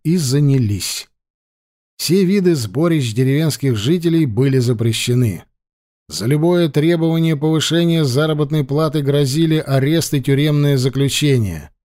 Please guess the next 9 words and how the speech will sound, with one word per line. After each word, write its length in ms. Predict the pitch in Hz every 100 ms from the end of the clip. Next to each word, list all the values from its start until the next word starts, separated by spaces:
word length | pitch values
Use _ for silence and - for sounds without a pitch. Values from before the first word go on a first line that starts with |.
| _ _ _ _ _ _ _
Многих 560 | 82 87 151 147 143 117
бросали 480 | 117 - 143 143 127
за 140 | 120
решётку, 540 | 120 110 156 156 - 131
вообще 420 | 127 - 170 175
не 120 | 151
предъявив 640 | 131 131 135 147 156 -
никаких 500 | 123 113 117 131 127
обвинений. 800 | 127 117 123 135 135 113 85 69